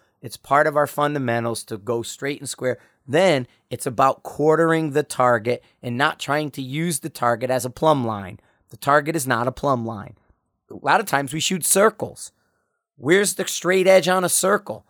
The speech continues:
How do you quarter a circle if there's no straight edge?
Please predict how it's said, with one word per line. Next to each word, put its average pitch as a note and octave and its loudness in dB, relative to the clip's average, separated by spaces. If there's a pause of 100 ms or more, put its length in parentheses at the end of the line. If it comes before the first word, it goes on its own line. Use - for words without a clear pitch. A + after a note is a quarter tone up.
(280)
How D3+ 2
do E3+ 0
you G3 -2 (220)
quarter F3+ 2
a C#3+ 0
circle B2+ -2 (240)
if - -20
there's C#3 -4
no D#3 -2
straight D3+ -2
edge? - -12